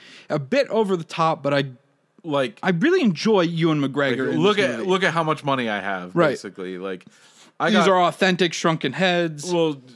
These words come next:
Speaker 2: she notices, like, a mask first, and he's like, "Oh, I got that whenever I was in Zamibia."
Speaker 1: Yeah, where, wherever. I
Speaker 2: Or
Speaker 1: can't remember
Speaker 2: somewhere.
Speaker 1: the exact countries and
Speaker 2: And
Speaker 1: shit.
Speaker 2: she's like, "Oh, I've heard that's nice." And he's like, "Eh, it was dirty.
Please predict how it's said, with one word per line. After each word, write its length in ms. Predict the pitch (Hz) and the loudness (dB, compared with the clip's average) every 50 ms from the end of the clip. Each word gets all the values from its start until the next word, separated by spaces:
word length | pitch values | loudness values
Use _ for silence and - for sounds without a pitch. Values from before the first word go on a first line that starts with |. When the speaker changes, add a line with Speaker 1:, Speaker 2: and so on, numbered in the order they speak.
| - 131 | -20 -16
Speaker 2:
she 220 | 135 - - 165 | -12 -10 -8 -4
notices, 500 | 156 160 170 170 196 139 170 165 147 131 | -2 -2 -2 -2 -2 -4 -6 -8 -6 -4
like, 160 | 143 139 131 | -4 -4 -2
a 180 | 131 120 113 101 101 98 95 - | -2 -4 -4 -4 -8 -14 -18 -16
mask 560 | 117 113 110 123 131 127 120 107 - - - | -12 -6 -2 -2 0 0 0 -2 -6 -12 -16
first, 360 | - - 131 113 107 - - | -10 -8 -6 -6 -6 -8 -12
and 80 | 127 127 | -12 -10
he's 60 | 127 | -8
like, 80 | 156 160 | -6 -4
"Oh, 200 | 214 233 233 208 190 | -4 -2 -2 -2 -2
I 80 | 190 | -2
got 240 | 190 196 190 175 151 | -2 -2 -4 -2 -2
that 200 | 160 185 196 175 | -2 -2 -2 -2
whenever 280 | 165 170 160 156 151 156 | -2 -4 -6 -4 -4 -2
I 120 | 147 147 151 | -2 -2 -2
was 380 | 156 156 143 127 127 131 127 _ _ _ _ _ _ _ _ _ _ _ _ _ _ _ _ _ _ | -2 -4 -6 -8 -10 -16 -20 _ _ _ _ _ _ _ _ _ _ _ _ _ _ _ _ _ _
in 680 | - 147 151 147 143 135 131 127 123 123 120 113 110 101 - _ _ _ _ _ _ _ _ _ _ - 110 | -6 -4 -4 -4 -4 -6 -10 -10 -10 -10 -10 -12 -12 -14 -18 _ _ _ _ _ _ _ _ _ _ -20 -14
Zamibia." 640 | 104 - 147 143 151 165 147 139 120 104 95 90 87 - | -8 -4 -4 -2 0 0 0 0 -2 -2 -4 -6 -8 -6
Speaker 1:
Yeah, 300 | - 160 156 147 123 113 - - | -2 2 2 2 2 0 -4 -6
where, 280 | - 147 151 147 139 151 | -2 0 2 2 2 2
wherever. 280 | 156 156 151 139 127 131 | 2 2 2 2 2 0
I 40 | 123 | 0
Speaker 2:
Or 20 | |
Speaker 1:
can't 240 | 117 117 165 156 147 | 2 2 2 2 2
remember 200 | 143 143 135 131 | 2 2 2 2
Speaker 2:
somewhere. 40 | 135 | 2
Speaker 1:
the 120 | 139 139 | 2 2
exact 320 | 135 135 139 135 131 - - | 2 2 0 0 -2 -4 -2
countries 340 | - 143 131 120 139 127 120 | -2 -2 0 -2 -4 -6 -6
and 80 | 127 143 | -4 -4
Speaker 2:
And 80 | 151 | -4
Speaker 1:
shit. 80 | 143 131 | -4 -4
Speaker 2:
she's 60 | 117 | -2
like, 140 | 185 202 196 | -2 -2 -2
"Oh, 120 | 220 226 208 | -2 0 0
I've 180 | 180 170 151 | 0 0 0
heard 160 | 170 185 185 170 | -2 -4 -4 -2
that's 220 | 170 165 160 - 165 | -4 -6 -6 -6 -8
nice." 220 | 175 170 160 135 | -6 -6 -6 -6
And 60 | 139 151 | -8 -10
he's 100 | 147 156 | -10 -10
like, 100 | 170 165 | -10 -6
"Eh, 160 | 196 233 233 226 | -4 -2 0 0
it 40 | |
was 80 | 196 156 | -2 -2
dirty. 500 | 143 107 104 139 127 123 117 107 107 101 | -4 -4 -2 0 0 0 0 -2 -6 -8